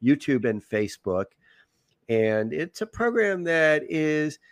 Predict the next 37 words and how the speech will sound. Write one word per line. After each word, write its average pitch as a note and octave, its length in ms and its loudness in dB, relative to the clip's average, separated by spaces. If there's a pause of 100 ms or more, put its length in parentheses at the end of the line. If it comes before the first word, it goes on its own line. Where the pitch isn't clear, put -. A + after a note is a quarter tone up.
(140)
kind G#3 180 2
of A#3+ 80 8
an F#3 60 4
expansion C3 720 0
on A#2 140 4
the G#2 60 2
book G#2+ 300 0
that B2 240 0
we B2 380 0 (260)
did B2+ 160 4
together A2 880 0
that's A2 260 -6
called G#2+ 480 0
The - 80 -8
Pet A2+ 240 -2
Loss A2 220 0
Companion, G#2+ 580 -4
Healing G#2 300 -2
Advice G2 300 -4
from F#2+ 180 -12
Family F#2 300 -8
Therapists F#2+ 440 -6
Who G2+ 120 -12
Lead F#2 200 -10 (300)
Pet - 240 -4
Loss G2 300 -4
Groups. F#2 480 -6 (440)
And C3 240 0
it D3 160 -2
allows D#3+ 560 0
us, B2+ 280 2
this F3 240 -2
medium D3 460 4
allows G2 420 2
us G2 300 0
to G2 440 -2
communicate A#2 840 0